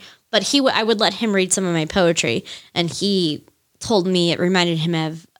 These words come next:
of the Rasmus, and I thought that was a really high compliment. It's really high praise, I think. And,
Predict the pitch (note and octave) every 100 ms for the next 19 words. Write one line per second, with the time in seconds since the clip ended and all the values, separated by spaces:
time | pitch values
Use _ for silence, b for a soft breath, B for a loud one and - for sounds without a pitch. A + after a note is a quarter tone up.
0 | - F3 E3 D#3+ F3+ G#3 E3 D#3 D3+ -
1 | - - E3+ E3 D#3 D3+ D#3+ F#3+ b b
2 | - - A#3 A#3 G#3+ G#3+ G#3 G3 F#3+ E3+
3 | - G#3+ G3 D#3+ D3+ F3 B3+ A#3 A#3 G#3+
4 | - G#3+ D#3 C3 D#3 B2+ B2 - B B
5 | B B - G3 G3 F#3 F3+ E3+ E3+